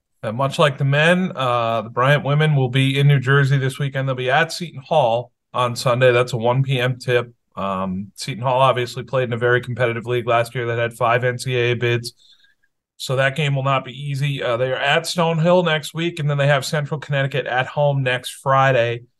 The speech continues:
Um, you know, that will be the next time you get the chance to see Bryant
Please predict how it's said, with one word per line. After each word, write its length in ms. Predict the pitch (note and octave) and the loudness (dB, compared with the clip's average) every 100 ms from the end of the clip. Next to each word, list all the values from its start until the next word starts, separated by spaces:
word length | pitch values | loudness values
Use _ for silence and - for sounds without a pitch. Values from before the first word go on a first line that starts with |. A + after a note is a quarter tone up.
| _ _ _ - | _ _ _ 0
Um, 600 | A2+ A2+ A2 G#2+ G#2+ - _ _ - | 4 4 4 0 -6 -10 _ _ -10
you 80 | |
know, 60 | A2+ | -2
that 180 | A2+ G2+ | 0 0
will 100 | B2 | -2
be 120 | A#2+ | -2
the 100 | A#2 | 0
next 280 | A#2+ A#2+ - | 0 -2 -2
time 520 | C3 B2 B2 A#2+ F2+ - | 0 2 2 -2 -8 -12
you 120 | A#2+ | -2
get 160 | A#2+ A#2 | -2 -2
the 60 | |
chance 380 | - C3+ A#2+ - | -4 -2 -2 -4
to 60 | - | -4
see 500 | - B2 A#2+ A2+ - - | -4 -2 -4 -6 -10 -6
Bryant 500 | A#2+ C3 B2+ A2+ | -2 0 0 -2